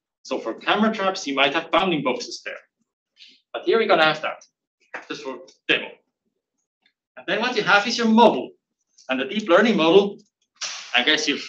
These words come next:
heard a bit about it, you've maybe read a bit about it, is really, is a,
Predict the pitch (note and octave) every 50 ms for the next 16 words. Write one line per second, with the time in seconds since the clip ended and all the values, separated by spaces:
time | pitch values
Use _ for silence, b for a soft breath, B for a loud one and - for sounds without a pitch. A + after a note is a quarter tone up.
0 | - - C3+ D3+ D#3 E3+ E3+ E3+ E3+ E3+ D#3+ D#3 D#3 D#3+ E3 C3 A#2+ A#2+ - -
1 | A#2+ A2+ A2 G#2 G2+ G2+ A#2+ F3+ G#3+ A3 G#3+ A3 G#3+ G#3 G#3+ G3 G3 G3 G3 G3+
2 | F3+ D3 - - - - _ _ _ C#3+ F3 F#3 E3+ D3+ - - D3+ C#3+ - C#3+
3 | C3+ C3 B2 - -